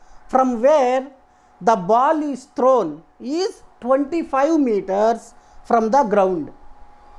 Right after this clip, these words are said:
Then find how high will the ball rise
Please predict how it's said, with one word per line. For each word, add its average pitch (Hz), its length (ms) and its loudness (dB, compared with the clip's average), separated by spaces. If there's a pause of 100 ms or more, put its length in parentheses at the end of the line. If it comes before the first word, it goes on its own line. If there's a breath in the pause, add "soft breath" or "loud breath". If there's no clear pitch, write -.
(340)
Then 233 180 2
find 269 580 2 (760 soft breath)
how 311 400 2 (100)
high 359 500 0 (160)
will 269 240 -2
the 262 160 2
ball 240 720 0 (260)
rise 196 600 -4